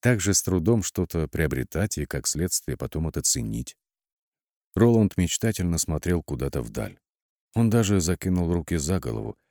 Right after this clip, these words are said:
и откинулся на спинку дивана. Он молчал.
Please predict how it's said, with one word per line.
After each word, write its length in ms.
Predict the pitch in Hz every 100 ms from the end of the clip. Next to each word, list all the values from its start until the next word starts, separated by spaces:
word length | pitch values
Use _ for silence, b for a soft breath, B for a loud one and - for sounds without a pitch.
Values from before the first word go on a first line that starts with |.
| _ -
и 60 |
откинулся 600 | 73 - 98 87 73 -
на 100 | 67
спинку 360 | - 69 67 60
дивана. 420 | 57 53 64 80 _ _ _ _ _ _ _ _ _ -
Он 160 | 117
молчал. 500 | 92 76 - - -